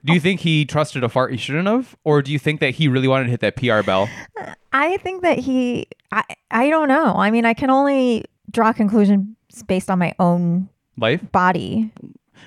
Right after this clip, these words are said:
Speaker 1: When you have shit your pants during
Speaker 2: <laughs> I've never shit my
Speaker 1: races,
Speaker 2: pants.
Speaker 1: what has happened?
Speaker 2: I've been really, cl-, not during a race, but I have been really close to shitting my pants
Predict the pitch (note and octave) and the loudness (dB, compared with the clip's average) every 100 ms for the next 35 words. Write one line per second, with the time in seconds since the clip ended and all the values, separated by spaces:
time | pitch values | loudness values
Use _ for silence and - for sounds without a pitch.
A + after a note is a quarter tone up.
0 | - - D3 D#3 D#3+ F#3+ A#3 C#3+ A#2+ - | -20 -4 -2 -2 0 2 2 2 -2 -6
1 | B2+ A#2+ A#2 G#2+ - A2+ G#3+ - D4+ - | -6 -2 0 -2 -4 -2 -2 -4 -10 -8
2 | C4 - A3+ B3 B2 A#2+ - A#2 A2 - | -8 -8 -10 -4 -2 -2 -2 -2 -2 -8
3 | - - - _ C#3 C3+ D#3+ C#3+ C3 A#2 | -14 -16 -18 _ -8 -2 -2 -2 -4 -4
4 | A2+ - - - - A#3+ B3 C4+ A3+ G#3 | -4 -8 -12 -16 -2 0 0 0 2 2
5 | G#3 F#3+ - - C4 C#4+ C#4 A#3+ F#3+ F3 | 2 0 -4 0 2 2 2 2 0 0
6 | G3 - G#3+ A#3 B3 G#3+ G3+ G3 F#3 F#3 | -2 -2 2 2 2 2 2 2 0 0
7 | F#3 - F#3+ F3+ F#3 F3 F#3+ F3+ - - | 0 -2 -4 -4 -4 -4 -4 -4 -8 -14